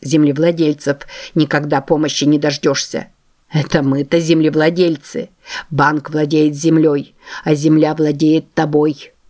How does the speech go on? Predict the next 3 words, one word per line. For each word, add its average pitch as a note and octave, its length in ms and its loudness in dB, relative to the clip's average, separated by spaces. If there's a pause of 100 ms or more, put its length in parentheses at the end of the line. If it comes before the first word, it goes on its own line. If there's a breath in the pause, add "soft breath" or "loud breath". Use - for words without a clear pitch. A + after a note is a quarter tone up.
(180)
«Землевладельцы», D3+ 1300 0
скажет D3 580 -4
тоже. D#3+ 360 -2